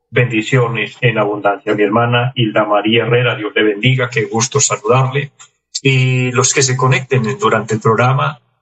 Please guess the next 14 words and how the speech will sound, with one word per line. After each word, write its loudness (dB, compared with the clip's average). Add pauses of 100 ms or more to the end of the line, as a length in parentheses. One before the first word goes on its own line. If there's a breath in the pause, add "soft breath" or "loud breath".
(160)
un 2
abrazo 0
grande 0
en -2
el 0
Señor. 0 (480)
Y 0
a 0
todo 0
el -4
pueblo 0
de 2
Dios 2
decirles, 0